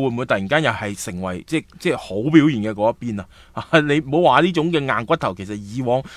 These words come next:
都令到曼城啊等等嘅啲強隊啊係頗為之頭痛嘅。一旦佢哋如果真係喺防守嗰，嗰端呢，係紮起個泥巴，曼城呢邊要攻破呢，亦都唔係咁簡單嘅一個事情嚟嘅。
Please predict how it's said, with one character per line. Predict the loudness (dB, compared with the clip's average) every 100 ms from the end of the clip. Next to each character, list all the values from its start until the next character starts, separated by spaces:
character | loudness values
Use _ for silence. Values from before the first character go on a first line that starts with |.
| -2
都 | 0
令 | 2 0
到 | -2
曼 | -2 -4 -4
城 | -6 -4
啊 | 0 0
等 | 0 -2 0
等 | 2
嘅 | 0
啲 | -6 -8
強 | -10 -8 -8
隊 | -4 -2 -2
啊 | -4 -20 -8
係 | -4 -4
頗 | -2 4
為 | 4 4
之 | 0
頭 | -6 -8
痛 | -8 -10 -8
嘅。 | -12 -14 -4
一 | -2 2
旦 | 2 4
佢 | 0
哋 | 0 -2 -2
如 |
果 | 0 2
真 | 4
係 | 4 0
喺 |
防 | -2 -6 -4
守 | -4 -4 -6 _ -20 -8
嗰， | -6 -6
嗰 | -2 0
端 | 2 0 2
呢， | -2 -4 -6
係 | -6
紮 | 4 4 4
起 | 0
個 | 0 0
泥 | 0
巴， | 2 2 0 -14 0
曼 | 2 2
城 | 0
呢 | -2
邊 | 0 0
要 | 0
攻 | 0 0
破 | -4 -4 -2 -2
呢， |
亦 | -2 -4
都 | -2
唔 | -2 -2
係 | -6 -6
咁 | -8 -8
簡 | -8 -6
單 | 0 0 0
嘅 | -6
一 |
個 | -8
事 | -10 -14
情 | -16 -16
嚟 | -16
嘅。 | -16